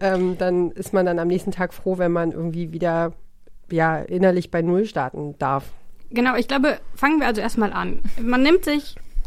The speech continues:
Speaker 2: den Neujahrsvorsatz und sagt, ich möchte mich gesünder ernähren. Also zum einen, äh, gibt's, glaub ich, so ein paar Tipps, wo man sagen kann, sag doch nicht, ab morgen mache ich dieses und jenes, sondern morgen mache ich dieses. Also lass das ab erstmal weg.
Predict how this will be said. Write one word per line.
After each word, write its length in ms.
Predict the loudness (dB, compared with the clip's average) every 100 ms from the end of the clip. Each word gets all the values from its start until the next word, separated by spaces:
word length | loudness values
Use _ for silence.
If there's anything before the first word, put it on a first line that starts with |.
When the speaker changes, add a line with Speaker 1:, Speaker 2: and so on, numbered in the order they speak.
| 2
Speaker 2:
den 160 | 2 4
Neujahrsvorsatz 960 | 4 4 4 2 0 -2 -2 0 -4
und 160 | -4 -4
sagt, 220 | -2 -2
ich 140 | -2 0
möchte 320 | 0 2 2
mich 200 | 0 -2
gesünder 360 | -4 -2 -2
ernähren. 480 | -2 -4 -6 -10 -10 -10 -12 -6
Also 220 | -2 -2
zum 220 | 0 -2
einen, 400 | 0 0 2 0 -4 -12 -16 -12
äh, 300 | -8 -6 -4
gibt's, 260 | -4 -6
glaub 160 | -2 0
ich, 140 | 0
so 320 | -2 -2 -2 -6 -12 -10 -10 -8
ein 120 | -4 -4
paar 200 | -4 -4
Tipps, 260 | -6 -6
wo 60 | -2
man 180 | 0 0
sagen 220 | 0 0
kann, 240 | -2 -4 -4 -10 -10
sag 240 | -4 -4 -2
doch 180 | -4 -2
nicht, 300 | -2 -4 -10 -2
ab 240 | -2 -2 -6
morgen 500 | -2 0 2 2 2
mache 220 | 2 -2
ich 140 | -6
dieses 340 | -4 -4 -4 -2
und 140 | -2
jenes, 340 | 0 -2 -2 -2
sondern 480 | -2 0 0 0 -4 -10 -12 -16 -16 -14 -2
morgen 520 | 2 6 6 6 4
mache 200 | 2 -2
ich 80 | -4
dieses. 320 | -4 -6 -8
Also 200 | -4 -2
lass 200 | -2 -2
das 180 | -4 -4
ab 200 | -6 -4
erstmal 440 | -2 -2 -2 -2
weg. 280 | -2 -4 -6